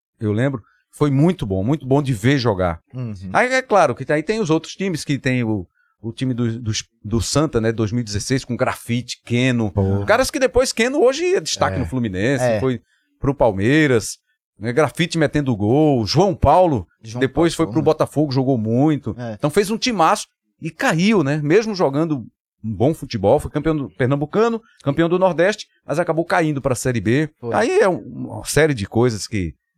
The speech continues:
Speaker 1: acabam influenciando, né?
Speaker 2: É, mas é, eu acho que essa parte também de que aí foi, teve uma coisa extra-campo aí, né, que foi questão de, de salários
Speaker 1: Sara-,
Speaker 2: e tudo.
Speaker 1: salário.
Speaker 2: Porque o, o time era muito, muitos jogadores também saíram, até porque essa questão de salário, na metade da temporada,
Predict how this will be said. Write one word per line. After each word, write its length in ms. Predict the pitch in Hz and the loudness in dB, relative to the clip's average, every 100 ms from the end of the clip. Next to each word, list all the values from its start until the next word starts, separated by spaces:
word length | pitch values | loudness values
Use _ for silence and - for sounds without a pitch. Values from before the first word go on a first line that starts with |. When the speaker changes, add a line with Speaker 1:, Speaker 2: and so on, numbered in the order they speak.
| _ _ | _ _
Speaker 1:
acabam 360 | - 107 113 | -4 -2 -2
influenciando, 720 | 120 123 120 - 104 95 90 98 | -2 -2 -2 -2 -2 -2 -4 -8
né? 300 | 110 123 104 | -6 -6 -6
Speaker 2:
É, 20 | |
mas 380 | 98 104 120 131 | -8 -8 -8 -4
é, 300 | 131 107 92 _ _ | -2 -2 -6 _ _
eu 80 | 113 | -2
acho 160 | 127 - | -2 -2
que 60 | |
essa 160 | 151 156 | -8 -6
parte 200 | 151 151 | -8 -8
também 220 | 160 143 | -10 -10
de 160 | 139 139 | -10 -10
que 100 | 151 | -8
aí 120 | 143 | -8
foi, 260 | - 156 - | -8 -14 -8
teve 240 | 151 131 | -8 -6
uma 300 | 156 143 131 | -6 -4 -4
coisa 340 | - 139 143 135 | -4 -4 -2 -2
extra-campo 560 | 147 151 - 131 123 | -4 -8 -8 -10 -6
aí, 200 | 120 117 | -6 -6
né, 100 | 120 | -10
que 100 | 123 | -12
foi 140 | - 117 | -12 -12
questão 240 | 123 123 | -12 -14
de, 300 | 110 107 113 | -16 -16 -14
de 100 | 117 | -12
salários 520 | - 98 101 117 113 | -8 -6 -4 -4 0
Speaker 1:
Sara-, 260 | 110 92 87 | 0 2 -2
Speaker 2:
e 40 | 82 | -4
tudo. 140 | 120 | -2
Speaker 1:
salário. 380 | 110 85 80 87 85 _ | -2 -2 -4 -10 -18 _
Speaker 2:
Porque 600 | 120 117 131 127 123 123 117 113 127 | -14 -10 -6 -4 -4 -4 -4 -8 -10
o, 80 | 127 | -12
o 40 | 127 | -12
time 220 | 131 135 | -12 -6
era 160 | 135 | -6
muito, 260 | 143 151 185 | -6 -12 -8
muitos 360 | 185 208 220 175 | -4 -4 -4 0
jogadores 420 | 180 175 156 - | 0 0 -2 -4
também 240 | 156 151 | -4 -4
saíram, 360 | 185 165 151 160 | -2 -2 -2 -4
até 140 | - | -8
porque 140 | 180 214 | -6 -6
essa 100 | 208 | -6
questão 220 | 190 170 | -8 -8
de 80 | - | -2
salário, 420 | 147 135 156 160 | 0 2 2 0
na 140 | 143 | -4
metade 300 | 147 147 160 | -2 0 -2
da 80 | 156 | -4
temporada, 500 | 147 151 143 127 127 | -8 -2 2 2 -2